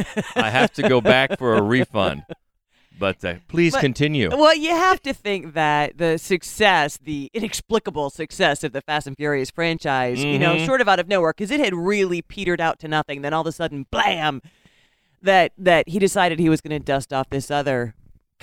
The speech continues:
Speaker 2: considerably weaker
Speaker 1: Well, and I
Speaker 2: franchise.
Speaker 1: think they also took a cue from the increased ridiculousness of the Fast and Furious.
Speaker 2: Oh, absolutely. Um,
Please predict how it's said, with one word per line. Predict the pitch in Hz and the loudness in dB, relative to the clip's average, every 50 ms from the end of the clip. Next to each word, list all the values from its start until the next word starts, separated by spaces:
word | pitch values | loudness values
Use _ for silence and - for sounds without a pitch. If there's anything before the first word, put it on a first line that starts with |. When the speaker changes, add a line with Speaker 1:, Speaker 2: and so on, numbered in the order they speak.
| - 196 | -6 -4
Speaker 2:
considerably | 175 175 - - - 202 185 165 175 170 165 143 131 139 143 135 | -4 -4 -6 0 2 2 2 4 4 2 2 0 -2 -8 -8 -8
weaker | 120 135 147 147 _ - 131 120 113 113 - | -6 -6 -8 -8 _ -8 -6 -6 -6 -8 -6
Speaker 1:
Well, | - 170 165 160 143 | -2 0 0 2 2
and | 139 | 2
I | 131 127 | 2 4
Speaker 2:
franchise. | - 240 247 226 110 - - 143 131 127 | 4 4 2 2 0 -2 -2 0 4 4
Speaker 1:
think | |
they | 123 | 4
also | 127 135 117 - 120 | 4 4 4 2 0
took | 104 _ - 123 _ | 0 _ -4 -4 _
a | 104 | -6
cue | 90 _ - 120 113 104 95 | -10 _ -4 0 0 0 0
from | _ 98 95 95 92 | _ -4 -4 -2 -2
the | 90 90 87 - - | 0 0 -2 -2 -4
increased | 92 87 - - - 117 110 - _ | -6 -8 -8 -8 -8 -8 -8 -8 _
ridiculousness | 92 90 80 76 85 117 - _ 101 85 78 - - 82 78 73 - - - _ _ _ _ - | -8 -8 -8 -4 -8 -8 -8 _ -8 -8 -8 -8 -8 -10 -10 -10 -10 -12 -16 _ _ _ _ -4
of | 85 82 80 76 _ _ _ | -2 -2 -2 -4 _ _ _
the | 85 | -16
Fast | 80 - 92 85 85 - - | -6 -4 -2 -2 -2 -4 -10
and | 82 - _ | -14 -12 _
Furious. | - 78 76 76 262 277 | -6 -4 0 2 4 6
Speaker 2:
Oh, | 247 | 6
absolutely. | 220 196 143 - 185 180 190 196 180 127 123 110 90 _ _ - _ _ _ _ _ | 4 4 2 -2 0 2 4 2 2 2 -4 -8 -8 _ _ -20 _ _ _ _ _
Um, | - - 269 170 165 | -2 0 0 0 0